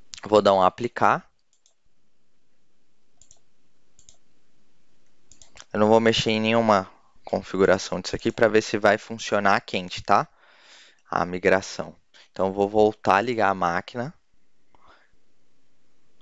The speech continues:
Ela já tá ligada aqui, então já vou fazer o mesmo processo. Move.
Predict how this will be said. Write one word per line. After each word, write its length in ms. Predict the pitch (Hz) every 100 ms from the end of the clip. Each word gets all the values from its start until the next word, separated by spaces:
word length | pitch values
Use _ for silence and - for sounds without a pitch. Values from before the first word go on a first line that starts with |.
| -
Ela 160 | - 92
já 140 | 101
tá 220 | - 101
ligada 520 | 110 117 101 92 95 95
aqui, 220 | - 95
então 420 | 104 113 107 113
já 140 | 117
vou 160 | 110 110
fazer 300 | - 107 107
o 80 | 104
mesmo 360 | 104 110 131
processo. 800 | 139 156 160 - 85 87 - - _ - - - - _ _ - - - - - - - - - - -
Move. 560 | 104 110 135 147 165